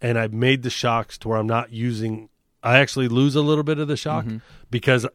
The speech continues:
Speaker 1: it's easier it, to fix it. All I gotta do now is either raise it, <laughs>
Speaker 2: Mm-hmm.
Speaker 1: you know what I mean, by screwing down the coilovers
Speaker 2: Yep.
Speaker 1: more.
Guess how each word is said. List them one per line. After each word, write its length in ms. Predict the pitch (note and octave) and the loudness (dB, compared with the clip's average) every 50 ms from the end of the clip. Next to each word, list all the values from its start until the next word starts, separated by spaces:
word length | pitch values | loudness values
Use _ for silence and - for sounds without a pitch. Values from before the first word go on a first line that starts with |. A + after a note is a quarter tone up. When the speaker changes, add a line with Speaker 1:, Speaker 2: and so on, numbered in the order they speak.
| _ _ - | _ _ -8
Speaker 1:
it's 200 | B2+ A#2 - - | -8 -6 -4 -4
easier 520 | B2+ C3+ B2+ A#2 C3+ C#3 C3+ C3 B2+ - - _ _ _ _ | -4 -2 -2 0 0 0 0 0 -2 -4 -8 _ _ _ _
it, 580 | D3 D3+ E3+ D3+ - - C#3+ C#3 - _ - - | 2 2 2 0 -4 -10 -10 -10 -10 _ -8 -6
to 120 | - B2 | -6 -2
fix 300 | - - G3 G3+ - - | 2 2 0 2 0 -4
it. 120 | A#2+ A2 - - | -6 -8 -2 2
All 120 | B2+ C3 | 4 4
I 40 | C3+ | 6
gotta 200 | C3 C3+ B2+ B2 | 4 4 2 2
do 140 | A#2+ C3 B2+ | 0 0 0
now 180 | B2 B2 A#2+ | 2 2 0
is 120 | A#2+ G#2 A2+ | 0 0 -2
either 180 | A2+ G#2+ G2+ F#2+ | -4 -4 -4 -4
raise 280 | G2 G#2+ A2 A#2+ A#2+ | -4 -2 -2 -2 -2
it, 140 | D#3 E3 - _ _ | -4 -6 -6 _ _
<laughs> 80 | _ - | _ -8
Speaker 2:
Mm-hmm. 220 | - - A#2 A2+ A2 | -8 -6 -4 -2 0
Speaker 1:
you 100 | B2+ B2 | 0 2
know 60 | B2+ | 2
what 100 | B2+ B2 | 2 2
I 40 | A#2 | 0
mean, 160 | A#2+ C3+ C#3+ | 0 -2 0
by 160 | B2 A2+ G#2 | 0 -2 -2
screwing 340 | F#2+ - - - C3 B2+ A#2+ | -4 -6 -4 0 2 2 2
down 160 | A#2 A#2+ A#2+ | 2 2 2
the 80 | A#2 A2 | 0 0
coilovers 500 | - C3+ A#2+ A#2+ A#2 A#2+ A#2 A#2 A#2+ A#2 | -2 -2 0 0 0 0 0 0 -2 -4
Speaker 2:
Yep. 80 | G#2+ G#2 | -2 -2
Speaker 1:
more. 240 | A#2 A#2+ C#3 D3+ | -2 -2 -2 -4